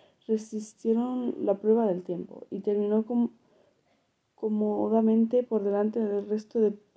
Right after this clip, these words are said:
pelotón por casi dos segundos. Solo hubo una breve interrupción cuando Roman Stanek se detuvo en la curva seis, a falta de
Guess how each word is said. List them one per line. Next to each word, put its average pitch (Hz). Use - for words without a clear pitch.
pelotón 202
por 214
casi 214
dos 202
segundos. 180
Solo 262
hubo 269
una 262
breve 220
interrupción 214
cuando 220
Roman 202
Stanek 220
se -
detuvo 240
en 240
la 220
curva 233
seis, -
a 202
falta 214
de 214